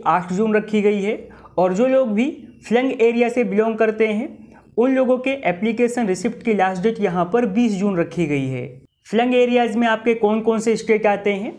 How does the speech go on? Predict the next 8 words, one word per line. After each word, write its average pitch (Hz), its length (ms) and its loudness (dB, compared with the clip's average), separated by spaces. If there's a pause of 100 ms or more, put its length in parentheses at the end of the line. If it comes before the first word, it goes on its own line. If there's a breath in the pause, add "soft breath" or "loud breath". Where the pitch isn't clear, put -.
तो 147 140 -4
ये 170 200 0 (340)
एक 175 200 -2
बार 185 220 2 (160)
आप 156 220 0
लोग 185 200 0
देख 190 220 0
लीजिए। 190 340 -4